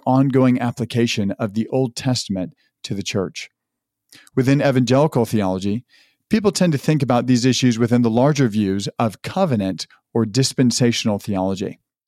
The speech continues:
Progressive covenantalism serves as a mediating view. I will outline the view in four steps. One, describe some of its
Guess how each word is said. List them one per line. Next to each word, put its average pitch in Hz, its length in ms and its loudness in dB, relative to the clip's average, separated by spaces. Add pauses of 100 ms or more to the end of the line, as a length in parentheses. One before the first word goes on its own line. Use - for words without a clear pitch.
(460)
Progressive 156 640 0
covenantalism 110 920 0 (360)
serves 165 440 2
as 139 300 0
a 131 40 4
mediating 131 600 0
view. 87 280 -8 (720)
I - 160 -2
will 165 180 4
outline 147 440 4
the 123 100 2
view 123 340 4
in 113 200 0
four 120 300 -2
steps. - 600 -6 (640)
One, 127 500 2 (380)
describe 123 520 0
some 156 160 0
of 147 120 0
its - 240 -4